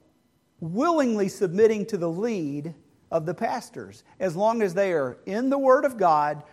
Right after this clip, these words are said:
preaching the truth of the Word of God, that you are willing to follow that lead. But what this verse here in Ephesians is talking about is a mutual submission.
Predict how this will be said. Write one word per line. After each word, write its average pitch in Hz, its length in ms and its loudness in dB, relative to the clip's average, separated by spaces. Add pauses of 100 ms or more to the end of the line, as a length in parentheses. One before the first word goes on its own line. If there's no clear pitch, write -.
(120)
preaching 254 480 2
the 247 100 2
truth 247 320 -4
of 160 140 -4
the 165 80 0
Word 156 220 2
of 135 100 -8
God, 151 300 2
that 139 180 -6
you 226 100 0
are 175 120 2
willing 160 680 0 (100)
to 156 120 -10
follow 156 560 2 (340)
that 165 260 4
lead. 123 540 -4 (1200)
But 202 200 6
what 208 180 8
this 202 180 4
verse 202 320 4
here 240 200 0
in 185 60 -2
Ephesians 240 580 0
is 175 100 -4
talking 190 380 2
about 165 280 2
is 156 160 -2
a 160 120 0
mutual 156 960 -2 (400)
submission. 185 760 -2